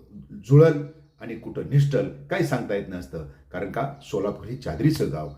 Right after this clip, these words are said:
आणि म्हटलं जातं की एकदा चादर घेतली की ती आयुष्यभर पुरते, मात्र ह्या मोठ्या बाबच्या बाबतीतलं भरोसा नसतो, कधी चादर बदलतील, कुठं चादर चढवतील याचा भरोसा नसतो.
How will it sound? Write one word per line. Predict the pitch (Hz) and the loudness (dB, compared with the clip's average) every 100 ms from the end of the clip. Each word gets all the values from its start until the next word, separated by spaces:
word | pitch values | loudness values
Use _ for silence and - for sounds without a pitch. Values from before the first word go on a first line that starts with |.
| - | -16
आणि | - 98 | -10 -8
म्हटलं | 87 - 151 | -6 -2 -2
जातं | 92 76 78 - - - | -2 -4 -8 -10 -20 -10
की | - - - 117 | -10 -10 -8 -8
एकदा | - 165 143 | 0 0 2
चादर | 143 - | 0 -2
घेतली | - - 110 139 | -2 -4 0 2
की | 156 - - - - - - | 2 0 -2 -2 -4 -4 -2
ती | |
आयुष्यभर | - 143 139 175 165 | -2 0 0 4 4
पुरते, | 139 107 - 82 - _ - | 4 -4 -6 -8 -10 _ -14
मात्र | 98 98 | -10 -8
ह्या | - 87 | -8 -8
मोठ्या | 85 - 117 | -6 -4 -4
बाबच्या | - - - | -6 -10 -8
बाबतीतलं | 82 - 127 131 135 143 - - | -8 -6 -4 2 2 2 -6 -18
भरोसा | - - 151 120 | -6 2 2 2
नसतो, | 95 - 92 | -4 -8 -8
कधी | 101 101 | -6 -6
चादर | 101 98 123 | -6 -4 -2
बदलतील, | 139 110 101 78 85 - - _ _ _ - | 0 0 -2 -4 -6 -8 -16 _ _ _ -2
कुठं | 90 139 | 2 4
चादर | 110 - | 2 -4
चढवतील | - 85 76 71 71 71 - - | -6 -6 -8 -8 -8 -10 -14 -18
याचा | 87 85 | -14 -10
भरोसा | 69 123 131 | -4 -4 -2
नसतो. | 90 - 80 - | -6 -6 -10 -10